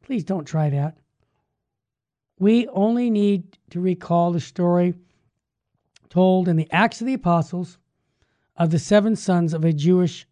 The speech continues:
high priest who tried to invoke the name of the Lord Jesus over someone who was possessed by evil.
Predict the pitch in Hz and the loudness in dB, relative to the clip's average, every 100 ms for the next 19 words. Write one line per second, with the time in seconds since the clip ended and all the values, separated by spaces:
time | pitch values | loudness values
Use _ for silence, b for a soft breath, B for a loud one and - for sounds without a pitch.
0 | _ - 165 156 - 151 131 - _ _ | _ -4 -2 -2 -2 -4 -4 -8 _ _
1 | _ _ _ _ _ _ - 190 - 214 | _ _ _ _ _ _ -4 -4 2 4
2 | 233 196 226 202 180 185 180 190 170 156 | 4 2 -2 2 2 2 0 0 2 2
3 | 143 143 - _ _ _ - 156 160 170 | 0 -2 -8 _ _ _ -2 0 2 0
4 | 165 156 151 147 139 - _ 156 156 139 | 0 0 2 0 -4 -8 _ -6 -4 -4
5 | - 180 147 139 131 _ _ _ _ _ | -2 0 0 -2 -6 _ _ _ _ _
6 | _ 170 160 - - 165 147 226 165 - | _ -4 -4 -6 -8 -6 -4 -2 -4 -6
7 | _ - 165 160 226 254 147 113 | _ -4 -4 -2 -2 -2 -4 -10